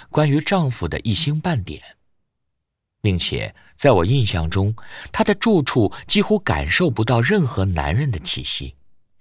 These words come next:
也没有男人生活的痕迹。不过，她公开表示过自己有老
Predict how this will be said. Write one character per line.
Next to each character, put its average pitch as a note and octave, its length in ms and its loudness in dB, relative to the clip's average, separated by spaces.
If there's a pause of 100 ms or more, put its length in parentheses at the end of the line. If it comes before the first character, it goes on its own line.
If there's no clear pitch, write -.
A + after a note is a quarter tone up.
(280)
也 A2+ 120 6
没 A2+ 140 4
有 C#3 140 4
男 F2+ 180 2
人 A#2+ 100 2
生 D#3+ 320 2
活 G2 220 -2
的 A2 100 -2
痕 D#2 360 -6
迹。 A#2+ 260 -6 (880)
不 F#2 100 -2
过， E2 400 4 (240)
她 A#2 120 2
公 D3+ 200 2
开 C#3 200 -2
表 E2 260 -2
示 - 220 2
过 - 320 -4
自 - 180 -2
己 E2 180 -2
有 D2+ 200 0
老 B2+ 180 -4